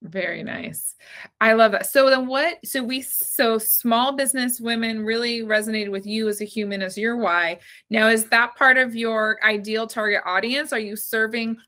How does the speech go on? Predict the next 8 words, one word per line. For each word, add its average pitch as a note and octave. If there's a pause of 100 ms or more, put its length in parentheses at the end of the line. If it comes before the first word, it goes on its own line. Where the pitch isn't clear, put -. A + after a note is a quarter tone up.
mostly G#3+
small C4+
businesses? D4
Are G3+
you G3+
medium, A#3+
large? A#3 (380)
And G#3